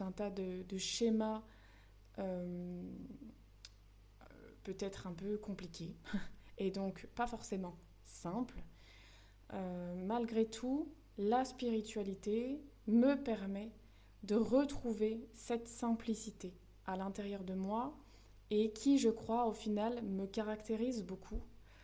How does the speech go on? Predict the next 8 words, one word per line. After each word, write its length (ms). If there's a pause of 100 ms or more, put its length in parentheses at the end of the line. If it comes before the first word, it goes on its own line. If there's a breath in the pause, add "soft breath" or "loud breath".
(360 loud breath)
Euh, 580 (300)
et 160
c'est 180
quelque 260
chose 340
que, 680 (540 loud breath)
euh, 160
presque 480